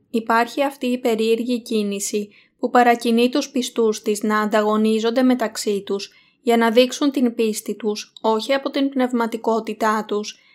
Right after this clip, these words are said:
αλλά από τις υλικές προσφορές τους. Λες και οι προσφορές ενός οπαδού να είναι το βαρόμετρο της πίστης του. Υπονοώντας ότι η πίστη όσων προσφέρουν περισσότερο στην Εκκλησία είναι μεγαλύτερη από την πίστη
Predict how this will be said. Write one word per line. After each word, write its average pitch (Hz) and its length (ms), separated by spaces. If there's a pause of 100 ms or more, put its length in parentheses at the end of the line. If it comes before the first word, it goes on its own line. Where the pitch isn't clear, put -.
(160)
αλλά 254 260
από 247 180
τις 226 200
υλικές 220 480
προσφορές 220 720
τους. - 340 (520)
Λες 247 320
και 330 100
οι 311 80
προσφορές 226 680
ενός 226 360
οπαδού 220 560 (140)
να 240 200
είναι 240 280
το 269 140
βαρόμετρο 240 640
της 254 200
πίστης 220 440
του. 226 280 (840)
Υπονοώντας 240 760
ότι 269 200
η 226 200
πίστη 226 420
όσων 226 380
προσφέρουν 240 580
περισσότερο 233 680
στην 254 180
Εκκλησία 220 520
είναι 240 160
μεγαλύτερη 214 840
από 240 220
την 214 240
πίστη 220 540